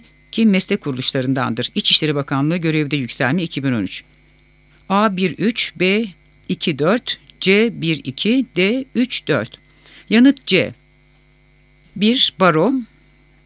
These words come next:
iki ticaret odası. On. Aşağıdakilerden hangisi bakanlık merkez teşkilatını oluşturan hiyerarşik kademe ve birimlerden değildir? Müdürlük iki bin dokuz. A memurluk, B genel müdürlük, C şube müdürlüğü, D ihtiyaca göre kurulacak şeflik.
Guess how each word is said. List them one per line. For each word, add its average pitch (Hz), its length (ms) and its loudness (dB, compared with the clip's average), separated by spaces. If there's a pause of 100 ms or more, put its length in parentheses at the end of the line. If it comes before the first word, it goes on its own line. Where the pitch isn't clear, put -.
(560)
iki 254 320 -2
ticaret 160 460 2
odası. 113 360 -10 (1600)
On. 135 180 2 (880)
Aşağıdakilerden 254 600 4
hangisi 254 380 4
bakanlık 208 380 2
merkez 196 300 0
teşkilatını 147 560 0
oluşturan 185 360 -2
hiyerarşik 170 480 2
kademe 190 360 0
ve 180 100 -2
birimlerden 160 640 2
değildir? 120 400 -4 (440)
Müdürlük 196 340 2
iki - 200 -2
bin 143 100 2
dokuz. - 340 -8 (400)
A 202 160 4
memurluk, 139 640 0
B 180 120 2
genel 156 340 2
müdürlük, 131 380 -2
C 175 180 0
şube 170 280 -2
müdürlüğü, 143 480 0
D 180 120 2
ihtiyaca 170 460 0
göre 139 180 -2
kurulacak 147 480 -4
şeflik. 107 340 -4